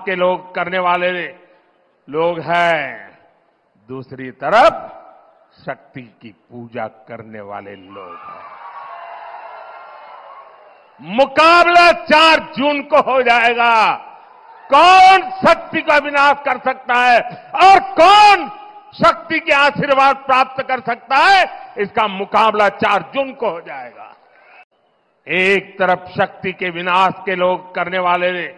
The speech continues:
लोग हैं, दूसरी तरफ शक्ति की पूजा करने वाले लोग हैं। मुकाबला चार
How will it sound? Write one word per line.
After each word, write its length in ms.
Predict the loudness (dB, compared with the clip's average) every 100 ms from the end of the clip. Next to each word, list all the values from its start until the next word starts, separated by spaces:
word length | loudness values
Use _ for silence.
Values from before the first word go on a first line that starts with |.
| _ _ _ _ _ _ _
लोग 320 | -6 -4 -4
हैं, 720 | -4 -2 0 -2 -4 -10 -18 -20 _ _ _ _ _ _ _
दूसरी 420 | -16 -16 -16 -16 -12
तरफ 360 | -4 2 2 2 -6 -20 -20 -20 _ _ _ _
शक्ति 440 | -16 -16 _ -20 -20 _
की 60 | -20
पूजा 580 | -20 _ -20 -18 -14 -14 -14 _
करने 320 | -20 -18 -18
वाले 340 | -16 -16 -16 -20
लोग 380 | -20 -20 -20 -20
हैं। 280 | -20 -20 -20 -20 -20 -20 -20 -18 -18 -20 -20 -20 -20 -20 -20 -20 -20 -20 -20 -20 -20 -20 -20 _ _ _ _ _
मुकाबला 880 | -16 -4 -4 0 2 4 4 4 4
चार 480 | 4 2 2 4 2